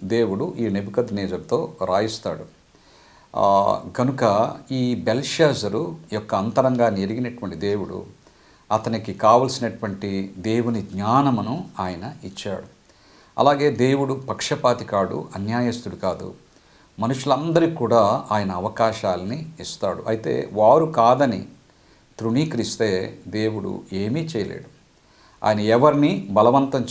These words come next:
చేయడు. అందరికి కూడా దేవుడు అవకాశాలు ఇస్తాడు.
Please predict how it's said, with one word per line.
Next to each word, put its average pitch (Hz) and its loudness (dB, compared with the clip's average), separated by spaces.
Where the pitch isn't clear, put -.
చేయడు. 95 -4
అందరికి 143 -4
కూడా 104 0
దేవుడు 113 0
అవకాశాలు 120 0
ఇస్తాడు. 95 -4